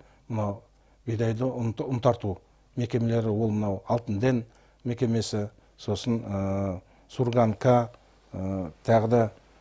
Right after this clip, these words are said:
ә, Сурган, Сурган К, сосын, ә, Дамир,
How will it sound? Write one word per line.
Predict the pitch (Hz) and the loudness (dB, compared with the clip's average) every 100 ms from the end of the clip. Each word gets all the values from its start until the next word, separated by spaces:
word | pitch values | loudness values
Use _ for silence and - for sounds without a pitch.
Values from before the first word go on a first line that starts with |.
| - | -10
ә, | 101 101 98 98 90 - _ _ _ _ - _ _ _ _ _ _ _ - _ _ _ _ - - - - - - - - - - _ | -4 -2 -2 -2 -6 -12 _ _ _ _ -20 _ _ _ _ _ _ _ -20 _ _ _ _ -20 -20 -20 -20 -20 -20 -20 -20 -20 -20 _
Сурган, | - - 117 113 110 117 | -8 -2 4 6 4 2
Сурган | - 135 117 117 110 | -2 0 4 6 6
К, | - 131 127 | 4 4 4
сосын, | 110 101 131 - _ _ _ | -2 -2 -4 -4 _ _ _
ә, | 92 95 95 90 92 _ - - - - | -4 -2 -2 -4 -8 _ -20 -20 -20 -8
Дамир, | 104 123 131 117 | 0 4 4 2